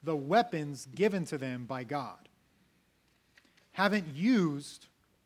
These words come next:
what God has given us. Like the child who's already in the game, who's already in the baseball game. I know baseball's slow, it's easy to get distracted,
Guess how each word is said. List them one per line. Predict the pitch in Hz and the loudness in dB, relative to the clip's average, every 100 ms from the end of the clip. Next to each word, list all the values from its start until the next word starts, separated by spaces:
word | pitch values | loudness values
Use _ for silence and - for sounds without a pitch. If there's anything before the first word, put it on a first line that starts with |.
| _ _ _ - | _ _ _ -12
what | 139 | -10
God | 139 156 156 | -2 0 2
has | 127 | 0
given | 143 170 127 | 0 0 -2
us. | - - | -10 -2
Like | 160 156 | -2 0
the | 165 | -4
child | - 190 185 175 | 2 4 4 2
who's | 160 | 2
already | 175 208 214 247 202 | 6 6 6 4 2
in | 202 294 285 | 2 2 2
the | 214 | 0
game, | 196 269 220 190 196 - _ _ | 2 4 4 2 -2 -8 _ _
who's | 143 170 | -6 2
already | 226 226 262 226 | 6 6 6 6
in | 233 | 4
the | |
baseball | 190 247 - 180 | 4 4 4 0
game. | 156 156 156 156 | 0 -2 -4 -6
I | 165 | -6
know | 180 | -6
baseball's | 156 165 165 156 - | -2 -4 0 -2 -2
slow, | 151 147 147 | -4 -2 -4
it's | 139 | -6
easy | 151 147 | -8 -8
to | |
get | 139 135 | -10 -10
distracted, | 151 156 135 - 131 | -12 -12 -12 -14 -18